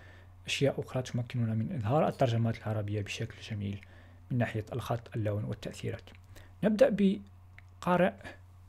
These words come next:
الأفلام الافتراضي في توزيعات أوبونتو وأغلب توزيعات لينكس المعتمدة على بيئة المكتب جنوم، هو قارئ توتم. يمكن معرفة ذلك، ندخل على مساعدة، وهنا نجد مشغل الأفلام توتم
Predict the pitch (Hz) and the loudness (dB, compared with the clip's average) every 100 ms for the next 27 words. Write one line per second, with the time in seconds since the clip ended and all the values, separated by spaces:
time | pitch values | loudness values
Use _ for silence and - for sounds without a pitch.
0 | - - 170 147 160 151 143 - 135 127 | -18 -8 -4 0 2 2 0 0 0 2
1 | 135 151 156 - 120 127 110 165 185 202 | 2 0 -4 -4 -2 0 0 2 4 4
2 | 190 131 117 113 117 107 107 107 - - | 4 2 2 0 -2 -2 -2 -2 -6 -12
3 | - - 190 135 175 202 147 131 120 117 | -16 -12 -2 2 4 2 0 0 0 0
4 | 117 110 113 110 - - - 120 110 131 | -2 -2 -2 -2 -4 -4 -4 -6 -4 0
5 | 180 190 120 120 117 - 110 107 - 165 | 4 6 4 2 0 -4 -4 -2 -4 -4
6 | - 208 220 - - - - - - - | 0 2 0 -6 -16 -20 -20 -20 -20 -20
7 | - 139 107 117 - - - - 117 107 | -12 -6 -4 -6 -12 -20 -18 -8 -4 -4
8 | 107 101 107 104 - 117 - 107 101 101 | -6 -4 -4 -4 -8 -10 -6 -6 -4 -6
9 | 101 160 151 143 139 104 101 101 104 107 | -4 -4 -4 -2 -2 0 -2 -2 -2 -4
10 | - 113 107 101 - 113 101 131 160 | -4 -4 -4 -6 -4 -4 -4 -4 -2